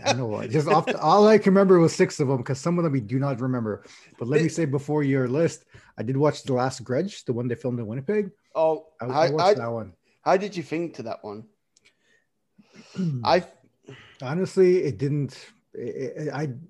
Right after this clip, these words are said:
Speaker 1: got, I don't know if it was me, but I honestly, I hate to say, I fell asleep towards the <laughs> end.
Speaker 2: I,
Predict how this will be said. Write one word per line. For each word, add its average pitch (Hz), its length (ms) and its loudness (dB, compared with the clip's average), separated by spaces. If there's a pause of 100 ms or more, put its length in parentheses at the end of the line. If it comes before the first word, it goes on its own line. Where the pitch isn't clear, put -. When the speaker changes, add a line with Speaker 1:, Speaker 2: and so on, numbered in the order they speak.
(120)
Speaker 1:
got, 156 320 -6 (300)
I 139 120 -8
don't 170 120 -2
know 170 100 0
if 151 100 -6
it 147 40 0
was 110 140 -4
me, 170 180 -6
but 123 180 -6
I 120 360 -6
honestly, 139 540 -6
I 113 120 -2
hate 127 180 -6
to 117 60 -14
say, 113 200 -6
I 117 60 -6
fell 117 200 -6
asleep 113 300 -10 (140)
towards - 300 -10
the 196 160 2
<laughs> - 200 -6
end. 254 180 0 (300)
Speaker 2:
I, 139 120 2